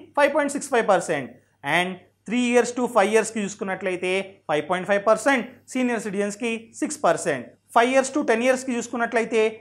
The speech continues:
ఫైవ్ పాయింట్ ఫైవ్ పర్సెంట్. And సీనియర్ సిటిజన్స్‌కి సిక్స్ పాయింట్ త్రీ పర్సెంట్ అనమాట. So ఇలా ఉన్నాయన్నమాట వడ్డీ రేట్లు. ఎస్బీఐ చూసుకున్నట్లయితే రీసెంట్గా వడ్డీ రేట్లను తగ్గిస్తున్నట్లు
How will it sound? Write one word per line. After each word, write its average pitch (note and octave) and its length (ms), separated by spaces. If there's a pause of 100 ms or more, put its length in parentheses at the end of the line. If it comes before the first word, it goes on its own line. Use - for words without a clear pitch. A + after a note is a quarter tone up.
(120)
ఫైవ్ E3+ 220
పాయింట్ G#3 240
ఫైవ్ A#3 180
పర్సెంట్. A#3+ 380 (400)
And G3 140 (260)
సీనియర్ G#3+ 400
సిటిజన్స్‌కి G3+ 480 (420)
సిక్స్ A#3 320
పాయింట్ G#3 260 (240)
త్రీ A3 100 (160)
పర్సెంట్ F#3 380
అనమాట. E3+ 280 (720)
So G#3+ 100 (340)
ఇలా G#3+ 120 (100)
ఉన్నాయన్నమాట G#3+ 480
వడ్డీ E3+ 260
రేట్లు. D#3+ 260 (460)
ఎస్బీఐ F3+ 520
చూసుకున్నట్లయితే F3+ 720 (380)
రీసెంట్గా F3 540 (280)
వడ్డీ D#3+ 380
రేట్లను F#3+ 340 (160)
తగ్గిస్తున్నట్లు F#3 840